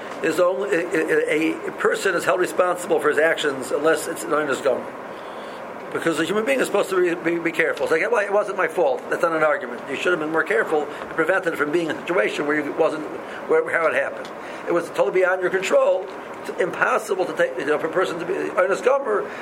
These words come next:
is a machlokas rishonim. Tosha says you're put in the case, or Ramban holds your chayv even in that case. That's nezik. However, we were discussing the other ones, the,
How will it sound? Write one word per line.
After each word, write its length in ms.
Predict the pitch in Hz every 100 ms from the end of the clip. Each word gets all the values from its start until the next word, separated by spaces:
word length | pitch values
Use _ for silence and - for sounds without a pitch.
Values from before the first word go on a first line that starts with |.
| -
is 120 | 165
a 40 |
machlokas 360 | 165 185 196 156
rishonim. 440 | 151 185 165 - - - - - - - - - - - - - -
Tosha 240 | 156 160 160
says 200 | 165 143
you're 80 | -
put 200 | 143 160
in 60 |
the 80 | 156
case, 280 | 160 214 202
or 60 | 180
Ramban 200 | 156 175
holds 180 | 147 160
your 80 | 156
chayv 220 | 160 156
even 140 | 160
in 60 | 156
that 180 | 151 -
case. 280 | 160 - -
That's 160 | 180 175
nezik. 420 | 175 147 113 - - - - - - - - - - -
However, 640 | 156 170 220 185 165 147 - - - - - -
we 60 |
were 60 | 151
discussing 560 | 147 175 - 190 180 165
the 80 | 175
other 180 | 233
ones, 380 | 208 165 147 139
the, 80 | -